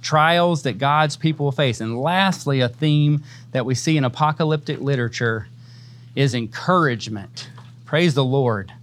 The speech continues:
We needed some, right? I mean, I was just talking about judgment and a bunch of stuff, you know.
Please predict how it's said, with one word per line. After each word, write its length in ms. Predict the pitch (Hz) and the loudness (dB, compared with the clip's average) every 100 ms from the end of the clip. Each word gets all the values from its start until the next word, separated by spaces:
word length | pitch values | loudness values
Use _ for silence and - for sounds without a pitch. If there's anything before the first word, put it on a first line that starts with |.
| - - - - - - - - | -20 -20 -20 -20 -20 -20 -20 -4
We 60 | 120 | 2
needed 320 | 160 143 120 | 2 2 0
some, 400 | 117 98 87 - - - - - - - - - - - - - - - - - - - - - | -6 -6 -8 -14 -20 -20 -20 -20 -20 -20 -20 -20 -20 -20 -20 -20 -20 -20 -20 -20 -20 -20 -20 -4
right? 380 | 113 123 131 - - 143 | 0 0 0 -6 -16 -8
I 60 | |
mean, 260 | 113 113 98 - | -4 -4 -6 -10
I 120 | - 113 | -8 -6
was 100 | 113 | -2
just 180 | 135 | -2
talking 160 | 147 135 | 0 2
about 160 | 120 110 | 0 0
judgment 760 | 131 147 135 139 139 127 - - - - - - | 2 2 2 -2 -2 -4 -10 -18 -20 -20 -20 -14
and 80 | 104 | -8
a 40 | 101 | 0
bunch 240 | 143 139 | 0 0
of 80 | 113 | -2
stuff, 440 | - 147 127 - - - | 0 2 0 -6 -16 -8
you 100 | 120 | -2
know. 320 | 123 135 151 | 2 4 2